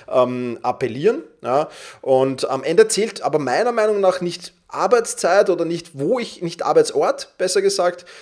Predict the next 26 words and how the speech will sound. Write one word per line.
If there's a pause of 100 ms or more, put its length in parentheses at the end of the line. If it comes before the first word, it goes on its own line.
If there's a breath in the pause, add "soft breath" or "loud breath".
(180 loud breath)
sondern
es
zählt
eben
die
Produktivität,
die
Effizienz
und
die
Effektivität.
Und
das
ist
vollkommen
egal,
wo
du
arbeitest,
ob's
im
Büro
oder
im
Homeoffice
ist.